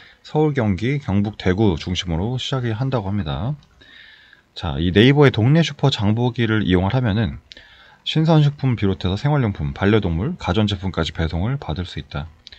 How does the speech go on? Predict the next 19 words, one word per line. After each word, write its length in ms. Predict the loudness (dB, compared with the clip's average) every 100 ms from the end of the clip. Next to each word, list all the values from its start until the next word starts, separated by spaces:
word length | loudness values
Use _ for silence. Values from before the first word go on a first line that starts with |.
| -20 -20 -20 _ _
이용자가 400 | -2 0 0 -2
상품을 380 | -2 -2 0 0
주문하면 600 | 0 -2 0 0 0 -2 -6
지역 320 | -2 -2 -2
마트 260 | -4 -6
중개 280 | -4 -2 -2
플랫폼인 480 | -4 -6 -4 -4 -6
토마토를 540 | -4 -4 -4 -2 -2
통해서, 540 | -2 -2 -2 -2 -4 -4 -8 -20 -20 -20 _ -10
어, 160 | -6 -4
주문이 320 | 0 2 2
접수되고 640 | 0 -4 -2 0 0 -6 -10 _ -20 _
각 340 | -6 -6 -6 -6
지역 280 | -2 0 2
마트의 380 | 0 0 -2
배송 340 | -2 -2 0 2
인프라를 440 | 0 0 0 0
통해 280 | -2 -4 -4
주문자에게 720 | -4 -2 0 0 -2 -2 -4